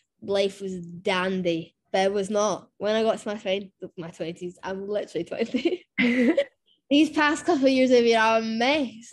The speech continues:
honestly. It is crazy. Like, you're starting to, and I also think that with how things are now, like, obviously that's a completely different thing, but, like, see climate change, Trump, all, all this shit, Bojo, smelly arse, all that,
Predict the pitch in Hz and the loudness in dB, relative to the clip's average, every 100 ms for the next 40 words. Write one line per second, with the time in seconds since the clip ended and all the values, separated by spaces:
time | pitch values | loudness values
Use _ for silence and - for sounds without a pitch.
0 | - 254 294 285 - - 523 - _ _ | 0 2 4 0 -6 -12 -12 -12 _ _
1 | _ 285 _ _ 214 196 262 285 - - | _ -20 _ _ -4 4 4 4 -6 -4
2 | 233 233 185 190 196 208 214 - 233 277 | -2 -2 -4 -6 -6 -6 -6 -2 -4 -4
3 | 269 233 - 233 233 233 240 247 269 233 | -6 -8 -2 -2 0 0 -4 -2 -6 -4
4 | 220 - _ 202 196 - _ _ _ _ | -8 -12 _ -8 -8 -8 _ _ _ _
5 | 196 208 214 220 202 208 202 196 190 180 | -6 -6 -4 -6 -4 -4 -6 -4 -2 -2
6 | 180 165 127 190 _ - 170 170 - 185 | -4 -6 -8 -12 _ -6 -6 -6 -8 -10
7 | 185 180 180 180 185 160 180 165 175 151 | -8 -8 -8 -8 -6 -6 -8 -8 -8 -6
8 | 156 170 - 285 - 175 175 - 180 175 | -6 -6 -6 -12 -4 -4 -4 -6 -4 -4
9 | 180 - _ _ - 208 185 185 226 240 | -8 -14 _ _ -8 -4 -4 -4 -2 -2
10 | 214 - - 269 262 226 - 208 202 _ | -4 -10 -4 0 2 0 -2 -4 -4 _
11 | _ _ 185 190 208 208 208 196 190 - | _ _ -14 -8 0 0 0 -2 -4 -6
12 | 190 190 190 185 180 185 208 - _ _ | -6 -2 0 0 -2 -6 -10 -20 _ _
13 | - 247 226 196 196 170 | -8 -2 0 0 -2 -4